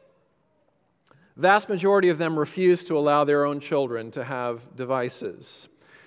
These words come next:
There's actually a private school in the San Francisco Bay Area that does not allow technology at all in the classroom and does not re-, does not require technology as, as a means to, to get things done like homework and projects and things like that.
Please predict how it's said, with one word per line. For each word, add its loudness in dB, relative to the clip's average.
There's 0
actually 0
a 2
private 4
school 2
in -6
the -6
San -6
Francisco -6
Bay 0
Area 0
that 0
does 0
not 4
allow 4
technology -4
at 0
all 2
in -6
the -6
classroom -2
and -10
does -10
not -4
re-, -6
does -8
not -8
require -2
technology -4
as, -4
as -4
a -2
means -6
to, -2
to -10
get -4
things -8
done -6
like -6
homework -8
and -12
projects -6
and -16
things -14
like -6
that. 2